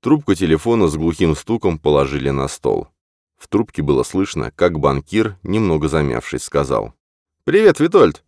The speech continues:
Ты мне срочно нужен в офисе. Должен подойти хороший клиент и требует нас обоих». Еще через минуту банкир коротко бросил:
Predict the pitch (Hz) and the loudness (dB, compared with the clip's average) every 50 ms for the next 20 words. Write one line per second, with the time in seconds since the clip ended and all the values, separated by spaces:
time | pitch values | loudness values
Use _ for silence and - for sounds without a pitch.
0 | _ _ - 151 170 180 190 202 - - 156 165 165 156 - 170 165 165 165 156 | _ _ 0 2 4 4 4 4 4 4 4 4 2 2 2 2 2 2 4 4
1 | 170 170 170 170 160 - - 120 - - 80 58 67 78 - 90 127 160 147 139 | 4 4 4 4 4 4 2 -2 -2 0 -2 -2 -2 -6 -2 2 2 4 4 4
2 | 147 - - 127 135 151 151 151 - 156 139 151 147 151 147 - 160 165 175 175 | 2 2 2 2 2 2 2 2 2 2 4 4 4 2 2 2 2 0 2 2
3 | 151 131 131 127 - 143 143 127 127 123 - 123 131 - - 143 147 147 123 92 | 2 2 2 2 2 2 4 4 4 2 2 2 2 2 2 2 4 6 6 6
4 | 69 58 - - _ _ _ _ _ _ _ _ _ - 69 - 80 71 - 73 | 6 4 0 -4 _ _ _ _ _ _ _ _ _ -12 -8 -6 -6 -4 -2 -4
5 | 67 67 64 65 69 69 78 90 90 - - - - - - 67 69 67 69 73 | -4 -2 -2 -2 -2 0 0 -2 -2 -2 -4 -6 -6 -10 -6 -4 -2 -2 -2 -2
6 | - 107 107 90 - - 78 71 73 - - - 71 62 64 60 52 - - - | -2 -2 -2 -2 -2 -2 -2 -2 -2 -2 -4 -4 -2 0 -2 -2 -2 -4 -6 -10
7 | - - | -10 -12